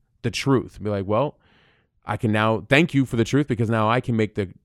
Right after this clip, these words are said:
decisions that I need to make accordingly, or I can help you stay supported," whatever it might be. But at least you're, you're honoring and respecting somebody else by telling the truth, because then they're able to better understand how they can either help you or they can make choices for themselves that are being impacted by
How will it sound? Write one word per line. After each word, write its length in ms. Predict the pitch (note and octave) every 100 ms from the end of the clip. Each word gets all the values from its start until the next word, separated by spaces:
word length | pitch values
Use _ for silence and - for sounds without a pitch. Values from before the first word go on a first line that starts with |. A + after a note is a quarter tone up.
| G2+
decisions 320 | G2 G#2+ G2+
that 120 | G2+
I 100 | A2+
need 120 | B2
to 60 | G2+
make 180 | G2 F2+
accordingly, 640 | - G2 F#2 F#2 F#2 B2 _ _ _ _
or 360 | G3+ G3 D3+ D3 -
I 60 |
can 120 | B2+ B2
help 180 | B2
you 120 | A2 G#2+
stay 320 | - G#2+ G2+
supported," 360 | - - G2+
whatever 260 | G#2+ E3 A2+
it 40 |
might 180 | F#2 E2
be. 120 | E2
But 180 | E2 F#2+
at 260 | D#2+ E2 A#2
least 380 | C#3 D#3+ - - _
you're, 380 | G#2 A2 D#3 D3
you're 300 | C3+ D3 D3 -
honoring 460 | B2 D3+ D3+ A2 G2+
and 80 |
respecting 500 | F#2+ - - F2+ A2+
somebody 420 | F#2+ F#2+ F2 E2 D#2
else 140 | F2+
by 140 | -
telling 280 | - E2 E2
the 80 | D2
truth, 320 | - F2 G2+
because 400 | - - G2+ F#2
then 340 | F2 G#2+ G2+ F#2 - - -
they're 320 | F#2+ A#2 C3
able 300 | - A2+ G#2+ G#2
to 140 | G#2+
better 240 | F2+ G2
understand 500 | F#2+ F2+ - F#2 F#2
how 120 | F2+ E2+
they 160 | F2
can 120 | F2+
either 180 | F2 D#2+
help 320 | D2+ G2 G#2
you 200 | C#3+ E3 - - -
or 120 | G2
they 200 | F2 A2+
can 120 | G#2+
make 140 | G2 F#2
choices 320 | G2 F#2 F2
for 60 | F#2
themselves 460 | F2 F#2 F2 E2+
that 140 | F2 F2
are 140 | E2+
being 220 | F2 F2
impacted 460 | E2+ F2+ E2+ F2 D#2+
by 260 | E2 D#2+